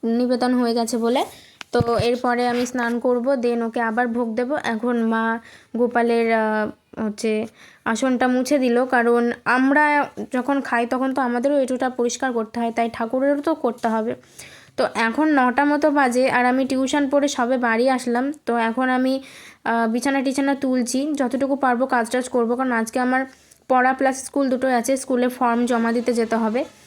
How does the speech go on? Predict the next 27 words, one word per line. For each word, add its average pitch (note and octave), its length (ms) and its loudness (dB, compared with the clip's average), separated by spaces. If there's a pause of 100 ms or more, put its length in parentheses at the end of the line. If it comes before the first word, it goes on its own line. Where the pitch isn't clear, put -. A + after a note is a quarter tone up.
(180)
তো C4 60 0
মা B3 240 4
তোমাদের C4 380 2
টাইম A#3+ 220 2
দেখাচ্ছিল B3 540 0
যে C4 100 0
নটার A#3 320 2
সময় B3+ 300 0
এরা B3+ 120 2
ঘুম A#3+ 220 2
থেকে B3 220 0
উঠলো, A#3+ 260 0
কিন্তু B3 240 0
আমি B3 160 2
নটার B3 240 0
সময় B3+ 260 0
ঘুম A3 180 0
থেকে A3+ 220 -2
উঠিনি, A#3 380 0
আমি B3 200 0 (360)
ছটার B3+ 280 -2
সময় C#4 280 0
উঠেছিলাম, C4 520 0
কারণ A#3+ 220 0
আমার A#3 180 0
পড়া A#3+ 300 2
ছিল। B3+ 320 -2